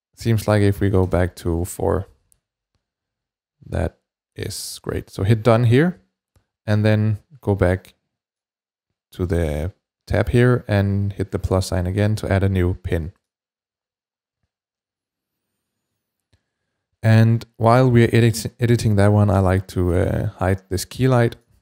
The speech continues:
so we only see the contribution of this new light. And let's add in, um, the rim light or the backlight, which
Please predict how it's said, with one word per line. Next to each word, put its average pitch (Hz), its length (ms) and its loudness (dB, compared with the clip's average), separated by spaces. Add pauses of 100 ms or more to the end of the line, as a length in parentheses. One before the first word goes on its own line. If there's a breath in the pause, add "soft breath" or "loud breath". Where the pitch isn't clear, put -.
(160)
so 101 100 -4
we 95 100 0
only 92 220 -2
see 92 220 -4
the 90 180 0
contribution 90 560 -6
of 92 140 -6
this 90 260 -6
new 87 160 -2
light. 82 340 -8
And 104 120 -4
let's 110 340 -2
add 107 160 0
in, 98 400 -2
um, 110 560 -6 (720)
the 101 120 0
rim 98 300 4
light - 380 -4
or 107 140 -2
the 92 80 -4
backlight, - 480 -6 (1400)
which - 420 -4